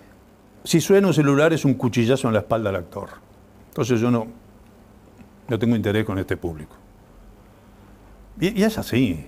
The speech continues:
es verdad. Porque el actor tiene que estar concentrado, muy concentrado.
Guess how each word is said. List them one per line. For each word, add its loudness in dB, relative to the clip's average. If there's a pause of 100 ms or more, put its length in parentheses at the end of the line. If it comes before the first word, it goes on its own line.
es 0
verdad. 0 (480)
Porque 0
el 0
actor 2
tiene 0
que -2
estar 0
concentrado, -2
muy 0
concentrado. -8